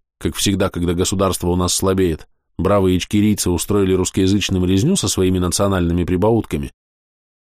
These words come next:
ни одна вша из этих правозащётчников не пукнула даже на тему резни, этнической чистки и геноцида этих самых русскоязычных. Так и вертятся на языке русскоязычные членистоногие,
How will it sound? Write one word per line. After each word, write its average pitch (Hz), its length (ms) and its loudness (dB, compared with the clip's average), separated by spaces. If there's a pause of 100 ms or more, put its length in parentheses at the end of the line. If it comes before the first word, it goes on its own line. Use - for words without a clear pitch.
(320)
ни 110 140 2
одна 196 340 2
вша - 300 0
из 110 120 2
этих 107 220 -2
правозащётчников 107 960 0
не 110 120 2
пукнула 104 440 -2
даже 98 200 2
на 104 120 0
тему 104 240 0
резни, 92 560 0 (160)
этнической 107 600 0
чистки 175 400 0
и 107 40 4
геноцида 104 480 2
этих 104 240 0
самых 120 260 0
русскоязычных. 135 840 -2 (800)
Так 113 200 -2
и 107 60 4
вертятся 101 440 0
на 90 140 0
языке 90 320 2
русскоязычные 90 720 0
членистоногие, 92 880 -2